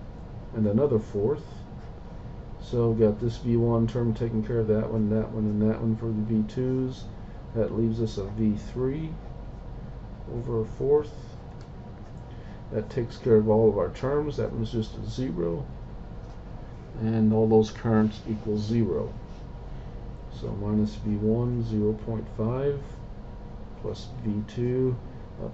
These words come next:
point five, and two five and two five, that's a one. Minus V three, zero point two five equals zero.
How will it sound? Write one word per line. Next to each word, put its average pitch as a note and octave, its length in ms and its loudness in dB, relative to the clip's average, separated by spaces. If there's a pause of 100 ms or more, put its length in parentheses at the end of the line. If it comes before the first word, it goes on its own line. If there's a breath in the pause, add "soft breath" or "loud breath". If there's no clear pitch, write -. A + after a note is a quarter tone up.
point A#2 200 -6
five, B2 500 2
and G#2+ 140 2
two A#2+ 160 -2
five A#2 260 0
and A2 100 2
two A#2 140 -2
five, B2 260 -4
that's G#2+ 260 -4
a G#2 40 -2
one. C#3 440 0 (1300)
Minus A2 400 2 (100)
V A2 160 4
three, B2+ 460 0 (800)
zero A2 200 2 (100)
point A2+ 280 -2
two B2 220 0
five B2+ 500 2 (1400)
equals G2+ 260 -6
zero. A#2 640 4